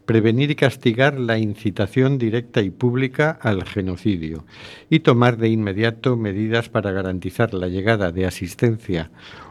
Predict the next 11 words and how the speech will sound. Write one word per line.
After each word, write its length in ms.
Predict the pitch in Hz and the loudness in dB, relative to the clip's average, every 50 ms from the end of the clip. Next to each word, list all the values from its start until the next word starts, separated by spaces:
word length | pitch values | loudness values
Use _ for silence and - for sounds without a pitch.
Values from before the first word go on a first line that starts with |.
| - - | -4 0
humanitaria 760 | 110 104 110 131 135 127 110 95 - 123 120 117 127 131 127 | 2 4 4 4 4 2 2 2 2 2 2 2 2 0 0
a 140 | 127 - 113 | 0 0 -2
la 120 | 101 92 | -4 -2
población 500 | - 98 92 92 92 85 - 117 113 110 110 | -2 -2 -2 -2 -4 -4 -2 -2 -4 -4 -4
civil 380 | - - 90 85 107 104 107 | -4 -6 -2 -2 -2 -4 -4
de 100 | 85 82 | -6 -8
Gaza. 380 | 82 80 - - - - - - _ _ _ - - 82 - - - - - - - - - _ - | -10 -10 -14 -14 -16 -20 -20 -20 _ _ _ -20 -20 -20 -20 -18 -18 -16 -16 -16 -16 -18 -20 _ 0
Casi 360 | - 165 165 - - 135 113 | 4 4 4 4 6 4 4
al 160 | 104 98 98 | 4 4 2
mismo 460 | 107 127 156 160 - - 98 90 82 | 0 0 0 0 0 -4 -6 -6 -6
tiempo, 680 | 85 - 120 113 110 101 95 87 82 - 113 139 180 | -2 0 2 2 2 2 0 -2 -4 -2 -4 -4 -4